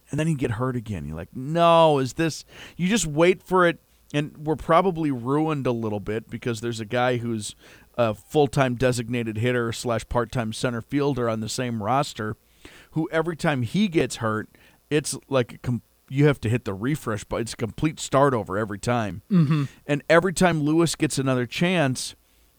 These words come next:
Speaker 1: he just immediately produces. We talked about it a little bit yesterday and even this morning. Those grand slams that he hit, how were those home runs?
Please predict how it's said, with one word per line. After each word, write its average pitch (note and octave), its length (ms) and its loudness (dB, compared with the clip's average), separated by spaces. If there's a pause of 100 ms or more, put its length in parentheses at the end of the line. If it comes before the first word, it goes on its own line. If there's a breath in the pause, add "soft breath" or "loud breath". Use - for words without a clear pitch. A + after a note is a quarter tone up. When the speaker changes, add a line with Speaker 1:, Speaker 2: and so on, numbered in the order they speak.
(140)
Speaker 1:
he E3 140 -4
just E3+ 320 -2
immediately D3+ 1160 0 (520 soft breath)
produces. C#3 640 0
We F3 140 -2
talked F3+ 320 6
about D3 300 4
it C#3+ 80 4
a C3 60 4
little C#3 220 2
bit B2+ 200 0
yesterday C#3 580 2
and C3 260 0
even C#3 280 0
this B2 240 -2
morning. C#3+ 360 0 (520 soft breath)
Those D#3+ 160 2
grand G3 260 0
slams D3 400 -2
that G3+ 120 2
he G3 160 2
hit, A3 260 6 (1200)
how F#3 300 4
were G3 180 0
those F3 240 0
home D3+ 260 0
runs? C#3+ 440 -2